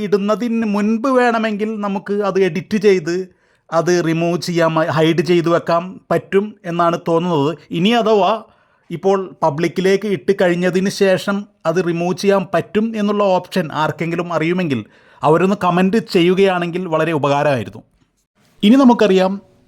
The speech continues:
ഒരു സ്ത്രീയുടെ ഔറത്ത് എന്ന് പറയുന്നത്, അഥവാ ഒരു സ്ത്രീയുടെ, മുസ്ലിങ്ങളായ സ്ത്രീകളുടെ ഔറത്ത് എന്ന് പറയുന്നത് മുൻകൈയും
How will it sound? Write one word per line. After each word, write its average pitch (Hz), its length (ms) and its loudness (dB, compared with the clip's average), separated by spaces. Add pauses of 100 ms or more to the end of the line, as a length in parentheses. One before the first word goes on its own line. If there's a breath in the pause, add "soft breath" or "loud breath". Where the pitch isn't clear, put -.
ഒരു 190 220 2
സ്ത്രീയുടെ 160 640 0 (520)
ഔറത്ത് 131 560 0 (120)
എന്ന് 135 180 -4
പറയുന്നത്, 101 340 -6
അഥവാ 117 180 -2 (760 loud breath)
ഒരു 196 140 0
സ്ത്രീയുടെ, 180 480 0 (580)
മുസ്ലിങ്ങളായ 208 640 2 (140)
സ്ത്രീകളുടെ 156 520 2 (100)
ഔറത്ത് 143 320 0 (240)
എന്ന് 151 160 0 (120)
പറയുന്നത് 127 500 0 (480 soft breath)
മുൻകൈയും 165 640 2